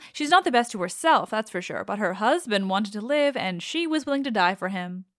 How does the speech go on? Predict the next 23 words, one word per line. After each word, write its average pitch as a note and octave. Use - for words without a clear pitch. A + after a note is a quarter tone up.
It's D#4
also G#4+
interesting D4
to C4
start A3
it G#3
out G3
this G3+
way, G3
beyond G3
the F#3
absolutely F3
intriguing A3
and G3
bizarre F#3+
beginning, G#3+
with A#3
a A3+
petty E4+
debate A3+
between F#3+
powerful F3+
gods. -